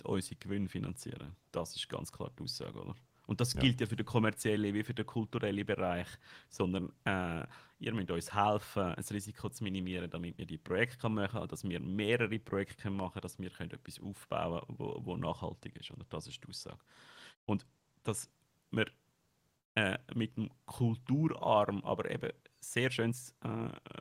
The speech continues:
Speaker 1: Bild, finde ich, Guido, wo du sagst, mit den Nischen, mit diesen kleinen Sachen nicht unbedingt mit Geld verdienen,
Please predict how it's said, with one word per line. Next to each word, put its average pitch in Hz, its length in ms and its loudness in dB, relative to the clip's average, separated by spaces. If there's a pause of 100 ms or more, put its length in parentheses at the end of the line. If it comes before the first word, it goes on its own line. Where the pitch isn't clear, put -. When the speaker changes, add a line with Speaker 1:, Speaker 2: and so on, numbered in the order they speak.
(100)
Speaker 1:
Bild, 123 480 0
finde 110 240 -2
ich, 110 80 -6
Guido, 104 240 -2
wo 101 80 0
du 95 80 -4
sagst, 98 260 0
mit 101 180 0
den 110 160 6
Nischen, 160 400 2
mit 110 140 -2
diesen 104 180 0
kleinen 139 320 4
Sachen 110 500 2 (520)
nicht 107 260 0
unbedingt 107 420 -2
mit 104 180 -2
Geld 104 280 0
verdienen, 98 520 -2